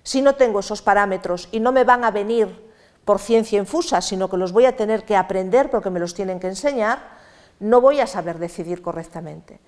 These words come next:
Entonces, poner límites y normas, el tener con claridad, ayudar a tomar decisiones como algo importante y tomar decisiones, y que esas decisiones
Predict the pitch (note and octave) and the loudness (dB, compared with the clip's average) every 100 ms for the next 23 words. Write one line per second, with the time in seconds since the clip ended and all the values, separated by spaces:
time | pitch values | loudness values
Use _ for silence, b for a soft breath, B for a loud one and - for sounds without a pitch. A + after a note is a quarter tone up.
0 | - G#3+ A3+ F#3 E3 - - E3+ E3+ E3 | -8 2 2 2 -8 -16 -12 -8 -8 -4
1 | G3 B3 C4+ F4+ - G#3+ G3+ G#3 C4 G4 | -2 -2 -4 -6 -4 -2 -2 0 -4 -4
2 | - - b b b b b b b _ | -10 -16 b b b b b b b _
3 | A#3 A#3 G#3+ G#3+ - - A3+ G#3+ C4 C#4 | 4 6 4 2 -10 -4 -2 4 6 6
4 | A3+ - - _ _ _ A#3+ A#3+ A3 A#3 | 2 -10 -20 _ _ _ 2 2 -4 4
5 | D#4 D4+ B3+ G#3 F3+ F3 - - - _ | 4 4 2 2 2 -2 -18 -20 -20 _
6 | _ _ _ _ _ B3 A#3+ B3+ C#4 B3 | _ _ _ _ _ 2 4 4 6 6
7 | - - - G#3 G#3 A3 A3+ F#3+ E3+ F3+ | 2 -10 -4 -2 0 4 2 2 -6 -8
8 | F3+ D#3+ G#3 G3 G#3+ F4+ G#4 - _ - | -8 -8 0 0 0 -4 -6 -16 _ -2
9 | G#3+ G#3 G#3+ G3 F#3 F3+ F3 E3+ E3+ F3+ | 0 4 4 4 -2 -4 -8 -4 -4 -4
10 | F3+ F4+ A#4 A#3 G#3 F#3 F3+ F3 E3+ E3+ | -6 -6 -6 -10 -2 0 0 -2 -6 -8
11 | - F#3+ A3 F4 G4 - A#3 C#4+ E4 A#3+ | -6 -4 -2 -4 -8 -8 -4 -2 -2 -2
12 | A3+ G3+ F3+ A3+ C#4 F#4+ - | -4 -4 -2 -2 -2 -6 -10